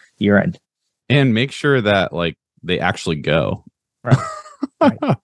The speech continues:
Speaker 2: <laughs> We've seen some instances this year where people were trading rental days at the end of the year.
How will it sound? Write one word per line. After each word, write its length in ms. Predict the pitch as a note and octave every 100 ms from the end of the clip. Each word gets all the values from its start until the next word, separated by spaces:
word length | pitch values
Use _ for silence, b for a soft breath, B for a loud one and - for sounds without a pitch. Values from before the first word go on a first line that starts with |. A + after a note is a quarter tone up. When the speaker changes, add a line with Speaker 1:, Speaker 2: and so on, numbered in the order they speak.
| -
Speaker 2:
<laughs> 200 | - -
We've 240 | C3+ E3 F#3+
seen 260 | D#3 D#3+
some 200 | D#3 A#2
instances 600 | G2 B2 - B2+ A2+ G#2
this 260 | G2 G#2 F#2+
year 240 | F#2+ F#2+
where 380 | F#2+ G2 F#2+ F2+ b b b b b _ -
people 440 | B2+ - C3+ B2
were 140 | A2+
trading 580 | F2+ - - A2 B2+ A#2+
rental 360 | F#2+ C3+ C3+ F2+
days 640 | D#2 D#2 F2 G#2 - - _ _ _ _ _ G#2+
at 140 | G#2+
the 160 | A2+ -
end 180 | A#2
of 140 | B2+ G#2+
the 100 | G#2
year. 640 | F2+ A2+ G2+ D#2 A2 A#2+